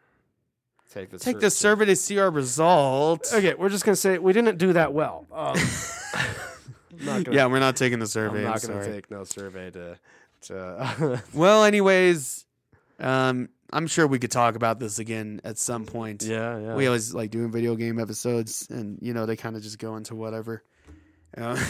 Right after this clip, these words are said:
Speaker 2: <laughs> but, um, we will see you next week. Hopefully we're something more research intensive. We'll see.
Speaker 1: Yeah, we'll,
Speaker 2: I don't know.
Speaker 1: we'll find out. It's
Speaker 2: Play
Speaker 1: a,
Speaker 2: it by
Speaker 1: it's
Speaker 2: ear.
Speaker 1: a
Speaker 2: We all play it by
Speaker 1: mystery.
Speaker 2: ear.
Speaker 1: You have to tune in to find out.
Speaker 2: It is a mystery.
Speaker 1: Uh,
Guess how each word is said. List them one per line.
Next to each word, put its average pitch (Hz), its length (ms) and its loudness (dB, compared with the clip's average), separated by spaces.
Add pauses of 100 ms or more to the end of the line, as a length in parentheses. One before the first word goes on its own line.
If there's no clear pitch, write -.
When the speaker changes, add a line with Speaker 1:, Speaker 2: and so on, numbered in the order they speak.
(420)
Speaker 2:
<laughs> - 520 -14
but, 165 180 4
um, 156 300 4
we 180 120 2
will 220 120 2
see 214 180 -4
you 185 140 -2
next 156 300 0
week. 175 340 2 (360)
Hopefully 196 440 4
we're 151 140 0
something 139 720 -2 (640)
more 131 220 -8
research 127 560 -2
intensive. 110 480 -8
We'll 185 180 0
see. 120 200 -4
Speaker 1:
Yeah, 202 160 0
we'll, 196 160 0
Speaker 2:
I 180 120 2
don't 110 180 -6
know. 107 120 -10
Speaker 1:
we'll 165 120 0
find 123 380 -4
out. 151 340 0
It's 143 180 -8
Speaker 2:
Play 143 160 4
Speaker 1:
a, - 40 2
Speaker 2:
it 123 40 -6
by 120 120 0
Speaker 1:
it's 113 80 0
Speaker 2:
ear. 127 100 2
Speaker 1:
a 139 40 0
Speaker 2:
We 170 140 2
all 160 100 4
play 165 100 2
it - 20 2
by - 60 0
Speaker 1:
mystery. 160 380 0
Speaker 2:
ear. 165 80 0
Speaker 1:
You 135 60 0
have 139 200 -6
to 139 80 -14
tune 135 240 -6
in 123 160 -6
to 95 60 -16
find 104 280 -12
out. 107 160 -8
Speaker 2:
It 143 100 2
is 165 200 2
a 135 40 -4
mystery. 110 420 -10
Speaker 1:
Uh, 95 180 -14